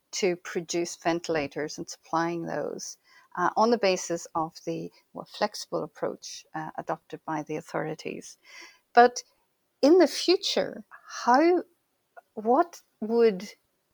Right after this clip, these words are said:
the responsibility be, and with whom would it lie to ensure that these devices are not,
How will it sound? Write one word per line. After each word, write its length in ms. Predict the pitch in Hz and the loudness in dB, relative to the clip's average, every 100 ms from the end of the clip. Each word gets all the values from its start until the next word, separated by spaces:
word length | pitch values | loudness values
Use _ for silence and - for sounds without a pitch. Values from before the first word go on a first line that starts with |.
| _ _ | _ _
the 120 | - 208 | -2 0
responsibility 1000 | 202 - - 190 180 196 202 233 214 180 | 0 -2 -2 -2 -2 -2 0 0 -2 -2
be, 240 | 175 170 | -2 -2
and 180 | 196 202 | -4 -2
with 160 | 202 - | -2 -2
whom 220 | 240 233 | -4 -2
would 180 | 202 185 | -4 -2
it 160 | 175 | -2
lie 680 | 175 165 170 180 180 185 190 _ _ - _ _ | -2 -2 -2 -2 -6 -8 -12 _ _ -20 _ _
to 180 | - 202 | -2 0
ensure 680 | 208 202 - 220 220 214 226 _ _ - | 0 -4 -2 0 2 2 -2 _ _ 4
that 320 | 196 170 - | 4 4 -2
these 560 | 202 240 220 202 - - _ _ _ _ _ | 0 0 0 -4 -14 -20 _ _ _ _ _
devices 920 | - 170 165 160 - - - - - - _ _ _ _ - | -12 -4 -4 -4 -8 -8 -10 -16 -18 -20 _ _ _ _ 0
are 160 | 180 | 0
not, 680 | 180 180 190 180 - - - | 0 2 2 2 -2 -10 -16